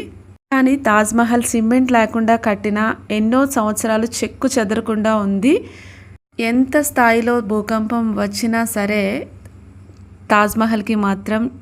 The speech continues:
ఏం కూడా అవ్వట్లేదు. ప్రకృతి విపత్తులు తలెత్తినా ఇ-, దీనికి ఎటువంటి ప్రమాదం ఎందుకు లేదు? వీటన్నిటినీ తట్టుకుని ఎలా నిలబడింది? ఇప్పటి వరకు తాజ్‌మహల్‌లో లైట్స్ కూడా ఎందుకు వెలిగించట్లేదు?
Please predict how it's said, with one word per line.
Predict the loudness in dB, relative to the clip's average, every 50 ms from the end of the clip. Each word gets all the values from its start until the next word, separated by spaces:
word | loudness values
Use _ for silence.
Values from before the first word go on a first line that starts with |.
| -4 -2
ఏం | 0 0 0 0 -2
కూడా | -2 -2 0 0 0 0
అవ్వట్లేదు. | 0 -2 -2 -4 -4 -4 -4 -2 -2 -2 -2 -2 -2 -4 -6 -8 -12 -18 -20 -20 -20 -20 -20 -20 -20 -20 -20 -20 -20 -20 -20 -20 -20 -20 _ _ _ 0
ప్రకృతి | 0 0 0 0 0 0 0 2 2 2
విపత్తులు | 2 0 0 -2 -4 -4 -2 -4 -4 -4 -4 -4
తలెత్తినా | -2 0 0 0 0 -2 -4 -4 -4 -4 -2 -2 -4 -6 -8 -10 -16 -20 -20 -20 -20 -20 -20 -20 -20 -20 -12 -8
ఇ-, | -6 -6 -2
దీనికి | -2 0 0 0 0 -2 -2 -2 0
ఎటువంటి | 0 0 0 0 -2 -2 -2 0 0 -2
ప్రమాదం | 0 0 -2 -2 0 0 0 0 0 0 -2 -2 0
ఎందుకు | 0 0 0 -2 -2 -2 -2
లేదు? | -2 -2 -2 -2 -2 -4 -6 -8 -12 -16 -20 -20 -20 _ _ -2
వీటన్నిటినీ | 0 0 2 2 2 2 0 0 -2 -2 -2 -2 -2
తట్టుకుని | 0 0 -2 -2 -2 -4 -2 -2 0 0
ఎలా | 0 0 0 2 2
నిలబడింది? | 2 2 0 0 -2 -2 -2 -2 -4 -4 -4 -6 -6 -8 -10 -12 _
ఇప్పటి | _ _ 0 2
వరకు | 2 2 2 0 0 0 0 2 2
తాజ్‌మహల్‌లో | 4 4 4 4 2 0 0 2 2 2 2 2 2 2 2 2 2
లైట్స్ | 2 2 2 2 0 -2 -6 -2
కూడా | 0 2 4 4 4 2 2 0
ఎందుకు | 0 2 2 2 2 2 2
వెలిగించట్లేదు? | 4 4 2 2 2 0 0 -2 -2 -4 -6 -6 -4 -4 -4 -4 -2 -2 -2